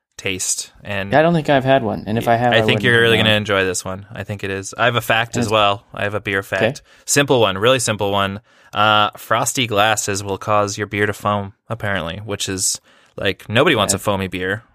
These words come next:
Speaker 2: No,
Speaker 1: which is interesting
Speaker 2: no.
Speaker 1: 'cause I, I feel like I love the idea of a frosty glass. Like, like, right
Speaker 2: But
Speaker 1: now,
Speaker 2: with
Speaker 1: I'm
Speaker 2: root beer,
Speaker 1: picturing, like,
Speaker 2: it's
Speaker 1: going
Speaker 2: delicious.
Speaker 1: A and W and, and, and
Speaker 2: Yeah.
Speaker 1: you've got the frosty, delicious root beer, and, like, the, like,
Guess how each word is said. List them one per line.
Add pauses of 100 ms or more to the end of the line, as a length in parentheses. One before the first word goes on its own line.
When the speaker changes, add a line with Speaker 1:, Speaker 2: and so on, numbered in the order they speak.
(200)
Speaker 2:
No,
Speaker 1:
which
is
interesting
Speaker 2:
no.
Speaker 1:
'cause
I, (440)
I
feel
like
I
love
the
idea
of
a
frosty
glass.
Like, (500)
like,
right
Speaker 2:
But
Speaker 1:
now,
Speaker 2:
with
Speaker 1:
I'm
Speaker 2:
root
beer,
Speaker 1:
picturing,
like,
Speaker 2:
it's
Speaker 1:
going
Speaker 2:
delicious.
Speaker 1:
A
and
W
and, (120)
and,
and
Speaker 2:
Yeah.
Speaker 1:
you've
got
the
frosty,
delicious
root
beer,
and,
like, (340)
the,
like,